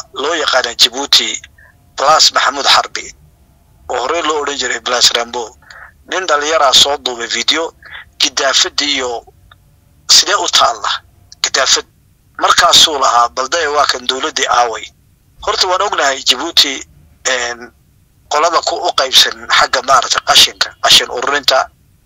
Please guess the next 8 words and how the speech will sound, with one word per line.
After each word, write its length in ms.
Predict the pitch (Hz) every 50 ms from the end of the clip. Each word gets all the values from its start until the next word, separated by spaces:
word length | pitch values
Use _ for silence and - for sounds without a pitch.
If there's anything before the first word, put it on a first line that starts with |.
| _ _ _
waa 180 | - 131 139 143
meel 220 | 143 160 170 175
siyaasadeed, 680 | 165 - 147 147 131 117 - - 131 120 123 131 139 - _ _ _ _ _ _ _ _ _ - - -
xagga 220 | - 170 165 160 147
madaxtooyada 540 | 139 135 123 107 - - - 165 156 156 135
laga 160 | 131 135 143
soo 180 | 139 - 143 -
cayimaa. 440 | - 127 120 117 123 123 131 135 139